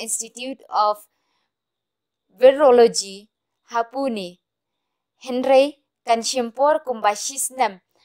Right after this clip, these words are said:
ban pinmi ya uni u vaccine. Basan, u Thailand M R N A vaccine. Ha uni u benai,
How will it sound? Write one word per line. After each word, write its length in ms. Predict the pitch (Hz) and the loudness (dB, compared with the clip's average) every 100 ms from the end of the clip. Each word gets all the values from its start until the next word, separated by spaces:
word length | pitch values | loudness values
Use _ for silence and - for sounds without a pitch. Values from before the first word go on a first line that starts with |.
| _ | _
ban 220 | 196 214 - | -8 -8 -8
pinmi 480 | 240 269 311 302 | -8 -6 -6 -8
ya 240 | 226 226 - | -2 0 0
uni 400 | 220 233 240 151 | -6 -12 -12 -14
u 80 | 202 | -6
vaccine. 640 | 208 208 - 208 180 175 _ _ _ _ _ _ _ _ _ _ _ _ _ _ _ - | -6 -4 -4 -4 -10 _ _ _ _ _ _ _ _ _ _ _ _ _ _ _ _ -4
Basan, 580 | 220 240 233 202 240 - _ _ _ _ _ | -2 0 0 0 -4 -18 _ _ _ _ _
u 80 | 226 | -20
Thailand 640 | - 233 240 254 277 311 339 _ _ - | -4 4 4 6 4 2 -6 _ _ -4
M 220 | 233 247 - | -2 -2 -2
R 240 | 294 302 - | 0 -2 -2
N 160 | 226 220 | -6 -6
A 320 | 202 208 208 196 | -12 -14 -14 _
vaccine. 680 | _ 226 247 - - 190 170 _ _ _ _ _ _ _ _ - | _ 0 0 0 -6 -6 -14 _ _ _ _ _ _ _ _ 2
Ha 220 | 349 311 | 4 4
uni 240 | 285 277 | 2 -2
u 80 | 254 | -2
benai, 400 | 240 220 208 202 | -2 0 0 -2